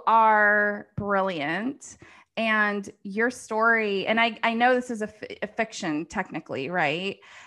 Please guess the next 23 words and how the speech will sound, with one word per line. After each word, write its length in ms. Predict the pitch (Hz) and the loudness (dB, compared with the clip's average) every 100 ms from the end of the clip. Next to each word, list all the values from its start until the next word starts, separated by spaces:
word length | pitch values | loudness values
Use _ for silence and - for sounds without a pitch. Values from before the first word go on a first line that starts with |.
| - - | -4 0
And 200 | 220 214 | 0 0
so, 760 | - 214 196 190 185 180 - _ _ _ _ | 2 6 8 6 4 -2 -10 _ _ _ _
but 220 | 233 - 208 | 2 2 -2
you, 320 | 220 226 220 202 | -4 -2 -2 -4
you 300 | 190 220 214 | -8 -6 -4
infuse 960 | 208 202 - 226 240 233 214 208 - _ | -4 -8 -12 -10 -6 -6 -8 -12 -20 _
so 200 | - 226 | -8 -4
much 260 | 208 208 220 | -2 -2 -4
of 120 | 196 | -4
yourself 420 | 190 185 190 185 | -4 -2 -2 -2
in 120 | 175 - | -2 -2
everything 480 | 220 226 202 190 | 0 0 -2 -8
you 160 | 180 175 | -8 -8
do. 260 | 180 180 175 | -6 -4 -2
I 140 | 180 | -2
have 320 | 196 196 185 | -2 -4 -4
no 380 | 196 202 208 208 | -6 -2 0 2
doubt 400 | 190 151 - - | 2 2 0 0
that 300 | 165 139 - _ - | 0 0 -4 _ -8
it'll 200 | 185 180 | -6 -4
be 120 | 180 | -6
exactly 560 | 170 - 147 135 - 156 | -8 -4 -6 -6 -12 -10
that. 400 | - 90 85 | -6 -4 -6